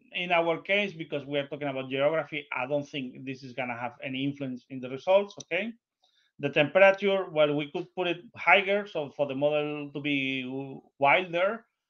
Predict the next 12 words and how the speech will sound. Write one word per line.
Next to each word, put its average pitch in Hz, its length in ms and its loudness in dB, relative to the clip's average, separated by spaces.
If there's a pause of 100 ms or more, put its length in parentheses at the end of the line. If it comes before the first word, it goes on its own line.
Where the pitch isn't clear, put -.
(180)
or 139 580 6 (500)
this 185 260 -4 (160)
for 151 120 6
the 139 80 0
model 156 260 2
to 156 80 -8
be 147 140 0
more 143 240 0
factual. 196 560 -2
May-, 220 160 -8
may-, 240 180 -4
maybe, 262 520 -4